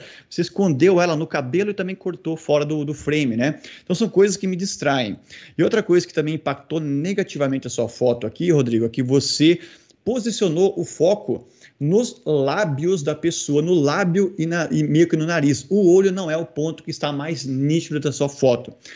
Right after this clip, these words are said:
Isso é um erro mortal. Só que assim, ainda assim, de longe, parece que tá tudo nítido, só se você dá um zoom mesmo lá, pra que você veja no detalhe onde é que tá o foco, onde é que foi posicionado o foco, né?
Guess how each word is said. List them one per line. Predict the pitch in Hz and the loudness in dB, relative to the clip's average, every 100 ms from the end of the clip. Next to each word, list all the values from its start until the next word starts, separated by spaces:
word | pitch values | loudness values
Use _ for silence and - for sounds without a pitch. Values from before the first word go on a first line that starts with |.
| - | -4
Isso | 202 214 | -2 2
é | 208 | 2
um | |
erro | 202 185 | 2 0
mortal. | 185 180 127 104 - - - | 0 -2 -2 -2 -4 -12 -4
Só | 202 | 0
que | 208 | 0
assim, | - 190 135 - | 0 -2 -4 -6
ainda | 190 214 220 | -6 -2 -2
assim, | 202 185 | -4 -4
de | 170 | -2
longe, | 165 151 160 | 0 0 -2
parece | - 196 165 156 160 | -4 -4 -2 -2 -2
que | - | -6
tá | 156 | -6
tudo | 156 | -4
nítido, | 170 147 151 160 | -4 -2 -4 -4
só | - 180 | 0 0
se | 202 220 | 0 -2
você | 196 208 | -2 -2
dá | 180 | -2
um | 185 185 | 0 0
zoom | 120 120 175 185 | 0 0 0 2
mesmo | 165 156 151 151 | 2 2 2 2
lá, | 135 151 - - - | 2 0 -4 -12 -6
pra | 139 | -2
que | 135 | 0
você | 131 - 139 | -2 0 -2
veja | 120 143 147 147 | 2 2 2 -2
no | 143 | -2
detalhe | 151 147 135 131 | 0 0 0 0
onde | 139 131 | 0 -2
é | |
que | 135 | -2
tá | 123 | -2
o | 139 | -2
foco, | - 131 127 127 | 0 0 0 0
onde | 123 | 0
é | |
que | 143 - | -2 -2
foi | 160 | -4
posicionado | 156 151 139 147 135 147 | -2 -4 -4 -4 -2 -4
o | |
foco, | - - 113 113 | 0 0 0 0
né? | 139 196 | 0 0